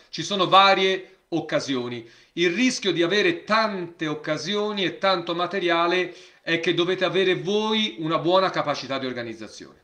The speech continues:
perché ora, a differenza di venti anni fa, si trova anche troppo materiale. Sapere quale è buono, quale non è buono, è, eh, l'elemento che fa la differenza. Serenella dice, "Serve la motivazione?"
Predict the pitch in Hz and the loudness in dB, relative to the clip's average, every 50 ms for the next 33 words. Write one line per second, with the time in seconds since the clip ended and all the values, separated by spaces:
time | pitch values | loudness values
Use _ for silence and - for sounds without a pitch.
0 | _ _ _ _ _ _ _ - 131 131 - 147 139 135 - - _ - 175 185 | _ _ _ _ _ _ _ -6 -6 -4 -4 -4 -4 -6 -6 -8 _ 2 4 4
1 | 196 196 202 202 202 - 143 127 123 127 - 135 139 156 160 151 - 127 123 123 | 6 6 4 4 2 0 -4 -6 -8 -8 -4 0 2 2 2 0 -2 -6 -4 -2
2 | 147 165 160 151 139 135 131 127 123 110 147 156 175 185 - - - - _ _ | -2 -2 -2 -2 -4 -4 -4 -4 -6 -2 0 0 0 0 -2 -8 -18 -20 _ _
3 | _ _ - _ _ _ - - 143 135 160 170 175 180 180 180 - - 160 147 | _ _ -20 _ _ _ -10 -8 -4 -2 2 4 4 8 8 6 6 6 0 -4
4 | - 160 143 - 170 190 180 - - 117 107 107 - 110 95 95 85 71 76 113 | -4 -4 -4 0 4 4 4 4 2 -8 -8 -10 -10 -12 -14 -14 -14 -16 -18 -20
5 | - _ _ _ _ - - 135 - 160 180 180 175 - 160 156 151 151 139 139 | -20 _ _ _ _ -12 -10 -6 0 2 4 4 4 4 2 2 2 0 0 2
6 | 165 185 180 160 131 117 - - - - - 135 139 139 135 139 151 190 190 143 | 2 4 4 4 2 0 -4 -10 -10 -4 -2 -2 -2 -2 -2 -4 -4 -4 -4 -4
7 | 123 107 98 110 110 107 104 - _ _ _ - _ _ - 165 160 165 160 170 | -4 -6 -6 -8 -10 -12 -14 -18 _ _ _ -20 _ _ -2 2 2 2 2 0
8 | - - - _ - 143 123 117 117 117 147 175 175 151 139 139 139 - 143 127 | -4 -12 -18 _ -16 -12 -10 -8 -4 0 0 2 2 2 0 -2 -4 -6 -8 -8
9 | 139 - - - 127 123 123 - - - - - _ _ - 120 131 127 127 113 | -10 -10 -6 -2 -2 0 -2 -2 -4 -14 -20 -20 _ _ -10 -8 -6 -6 -8 -10
10 | - - 117 107 101 95 107 - - - _ _ _ - - _ _ _ _ _ | -10 -10 -10 -10 -10 -14 -16 -20 -20 -20 _ _ _ -20 -20 _ _ _ _ _
11 | _ _ - - - 175 180 190 202 208 202 196 180 170 175 151 - 147 127 120 | _ _ -10 -4 -2 0 2 4 4 4 6 6 6 4 4 -2 -2 -2 -4 -4
12 | - - 208 214 220 220 185 202 190 180 175 170 175 165 160 156 - - 147 117 | -2 2 2 2 2 2 2 4 4 4 4 2 -2 -2 -4 -4 -4 -6 -8 -8
13 | 113 113 117 | -8 -10 -12